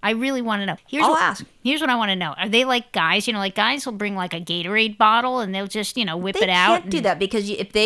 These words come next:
Speaker 2: if they get blood in the car and they get blood in their uniform, it's just, you can't do that.
Speaker 1: Hey, you know, you get those little Lysol towelettes now. You just, just mop it all up.
Speaker 2: Yeah, but if she, if she, if someone walked up and some officer is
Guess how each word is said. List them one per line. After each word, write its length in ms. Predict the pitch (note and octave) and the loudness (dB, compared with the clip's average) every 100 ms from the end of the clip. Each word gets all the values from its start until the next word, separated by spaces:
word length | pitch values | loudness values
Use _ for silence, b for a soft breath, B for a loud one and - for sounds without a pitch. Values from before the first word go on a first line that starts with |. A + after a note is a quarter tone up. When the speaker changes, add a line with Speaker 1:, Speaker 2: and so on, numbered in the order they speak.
| A3 | 2
Speaker 2:
if 120 | G#3 | 0
they 140 | A#3 | 0
get 240 | B3 A#3 G3+ | 0 -2 0
blood 160 | G#3 | 0
in 60 | G3+ | 0
the 100 | F3+ | -4
car 400 | A3 G#3+ G3+ G3 | 0 2 4 4
and 160 | F#3 F3 | 2 -2
they 60 | |
get 160 | F3 E3+ | -2 -2
blood 180 | F3+ F3+ | -2 -2
in 80 | |
their 80 | E3+ | -6
uniform, 400 | E3+ G#3 G#3+ F#3 | -6 -6 -6 -8
it's 140 | E3+ - | -6 -6
just, 240 | F#3 - | -8 -6
you 120 | G3 | -8
can't 320 | - A#3+ A3 | -8 -8 -8
do 160 | G3+ B3 | -8 -8
that. 260 | F3 A2+ - | -8 -10 -10
Speaker 1:
Hey, 140 | F#4+ F#3+ | -8 -6
you 100 | F3+ | -4
know, 180 | G3 F#3 | -2 -2
you 200 | A3 A#3+ | -4 -2
get 200 | C4 A#3+ | -2 -4
those 160 | G#3 | -6
little 180 | G#3+ F3+ | -6 -6
Lysol 640 | E3+ F#3+ - A3+ A3 A3 - | -4 -4 0 0 0 -8 -12
towelettes 640 | - A3+ A3 G#3+ G#3+ - - | -2 0 0 0 -4 -4 -6
now. 160 | B3 | -4
You 120 | C4+ C#4 | -4 -6
just, 260 | C#4+ - | -10 -10
just 320 | D4 D4 - | -12 -12 -10
mop 260 | E4+ C#4 C#4+ | -2 -2 0
it 80 | F4 | -2
all 220 | E4 D#4+ | -2 -2
up. 240 | D4 - - | -4 -6 -4
Speaker 2:
Yeah, 140 | C4 A3+ | 0 2
but 100 | G3+ | 0
if 100 | - | -4
she, 200 | - - | -6 -2
if 160 | G#3 | -2
she, 180 | - - | -4 -4
if 140 | - | -4
someone 260 | - C#4 D#4 | -2 -2 2
walked 300 | C#4 A#3+ A#3+ | 4 4 2
up 120 | G3 | -2
and 140 | F#3 F#3 | -2 -6
some 180 | A3 | -2
officer 400 | F#3+ F#3+ G3+ G3+ | 2 2 2 -6
is 160 | E3+ | -8